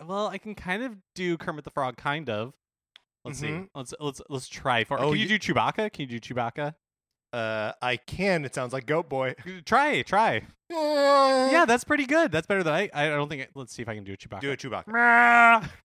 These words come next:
Speaker 1: <laughs> Okay.
Speaker 2: All right, now let's do Kermit's.
Speaker 1: Okay, all right. Just a second. Uh, uh, you have to,
Speaker 2: Wait.
Speaker 1: like, I have to, like, position my, like, throat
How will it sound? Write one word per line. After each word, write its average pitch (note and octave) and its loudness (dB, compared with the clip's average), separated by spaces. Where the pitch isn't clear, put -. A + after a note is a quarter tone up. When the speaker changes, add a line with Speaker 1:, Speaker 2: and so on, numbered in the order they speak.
Speaker 1:
<laughs> G3 -16
Okay. A#2+ -6
Speaker 2:
All F3+ -2
right, D3 2
now D3 2
let's D#3+ -2
do D#3 -2
Kermit's. B2 -4
Speaker 1:
Okay, C#3+ 2
all A#2 0
right. A2+ 0
Just C3 -6
a - -14
second. A2+ -4
Uh, A2+ -4
uh, D#3 -8
you D#3 -2
have F#3+ 2
to, G#3+ 0
Speaker 2:
Wait. G3 0
Speaker 1:
like, D3+ 0
I E3 0
have E3+ 2
to, A3 -4
like, F3 -6
position B2+ -6
my, A#2+ -2
like, G2+ -10
throat B2 -2